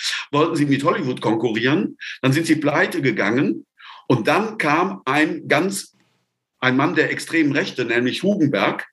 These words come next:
Der war der Vorsitzende der D N V P, der Deutschen Nationalen Volkspartei. Das war die radikale Rechte.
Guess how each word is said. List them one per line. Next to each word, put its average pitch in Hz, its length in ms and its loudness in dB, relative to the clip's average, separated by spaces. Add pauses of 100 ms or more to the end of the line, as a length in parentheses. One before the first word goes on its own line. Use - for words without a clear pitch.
(360)
Der 120 100 4
war 143 120 2
der 135 100 2
Vorsitzende 151 640 0
der 117 320 2
D 139 180 0
N 147 160 0
V 107 200 -2
P, 139 260 0
der 127 160 0
Deutschen 120 320 -4
Nationalen 117 440 0
Volkspartei. 156 640 0
Das 113 180 -2
war 120 100 4
die 110 80 -4
radikale 117 520 0
Rechte. 175 400 -2